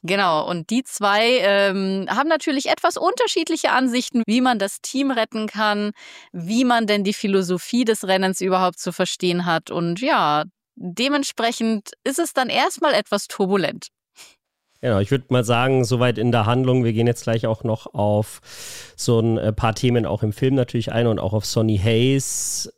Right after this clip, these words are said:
Speaker 2: Der Regisseur war Joseph Kosinski, kennen wir von Top Gun Maverick. Die Bewertungen auf Box hat der Film eine drei Komma sieben, I M D B sieben Komma null, Rotten Tomatoes dreiundachtzig Prozent Tomatometer und siebenundneunzig Prozent Popcorn-Meter. Also das,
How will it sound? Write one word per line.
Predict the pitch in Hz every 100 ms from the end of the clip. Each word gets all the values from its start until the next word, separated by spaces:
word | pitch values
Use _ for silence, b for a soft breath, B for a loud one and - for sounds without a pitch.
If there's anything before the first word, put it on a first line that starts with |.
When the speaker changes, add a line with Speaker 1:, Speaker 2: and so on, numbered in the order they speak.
| _ _ -
Speaker 2:
Der | 117 120 117 117
Regisseur | 120 139 123 165 160
war | 127 123
Joseph | - 131 127
Kosinski, | - 113 135 - 120
kennen | 127 131 113
wir | 120 123 123 117 113
von | - 113 110 -
Top | - 151 -
Gun | 127 123 120 B B B
Maverick. | - 120 151 160 156 151 165 - - - _ -
Die | 160 170
Bewertungen | 160 202 202 151
auf | 139 -
Box | 165 -
hat | 143
der | 139
Film | 147
eine | 135
drei | 131 143
Komma | 139 127
sieben, | 123 143 131 -
I | 143
M | 147 127
D | 127
B | 135 135 127
sieben | 117 151 147
Komma | - 127 123
null, | 123 127 135
Rotten | 113 123 -
Tomatoes | 120 113 113 107
dreiundachtzig | 110 113 107 - 104
Prozent | 107 - 104 101
Tomatometer | 98 98 95 95 107 113 -
und | 123 120
siebenundneunzig | - 185 196 175 175 127 127 147 143 131
Prozent | 117 117 135 123 135
Popcorn-Meter. | 131 - 123 123 127 117
Also | - 143 135 113
das, | 95 123 123 -